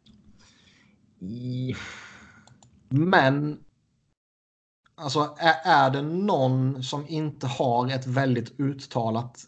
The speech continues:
Speaker 2: N H L-intresse som
Speaker 1: Betala åttahundra spänn för att gå på den här matchen? Nej.
Speaker 2: Ja, eller ännu dyrare. Och, och, och liksom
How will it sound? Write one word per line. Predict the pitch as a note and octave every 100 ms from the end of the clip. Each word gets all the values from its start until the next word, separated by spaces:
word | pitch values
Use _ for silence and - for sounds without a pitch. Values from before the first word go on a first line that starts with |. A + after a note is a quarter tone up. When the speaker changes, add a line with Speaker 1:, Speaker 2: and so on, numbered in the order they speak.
| -
Speaker 2:
N | B2 A#2+
H | B2
L-intresse | C3 B2+ - A2 - G#2+ - - A#2 A#2+ -
som | - C#3+ A#2+ A#2+ B2 A#2+ _ _ _
Speaker 1:
Betala | B2+ A#2 G#2+ G#2+
åttahundra | - - A#2 A2 A2
spänn | - A2+ F#2
för | A2
att |
gå | G#2
på | A2
den |
här | A#2+
matchen? | G2 - - A2
Nej. | B2+ C3+ - - - _
Speaker 2:
Ja, | - - - -
eller | E3 D3
ännu | D3 B2
dyrare. | D3+ F3+ C3+ B2 B2 B2+ - - - -
Och, | C#3 C#3
och, | C#3 C#3+
och |
liksom | C#3 C3 C#3+ B2+ B2+ B2+ B2+ B2+ B2 B2+ C3 - -